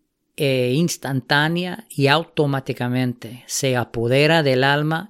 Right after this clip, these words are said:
y gobierna nuestra vida. No. La vida de Dios es muy real, es muy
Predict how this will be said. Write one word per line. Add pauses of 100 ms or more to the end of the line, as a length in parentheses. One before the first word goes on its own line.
(160)
y
gobierna
nuestra
vida.
No. (1160)
La
vida
de
Dios
es
muy
real,
es
muy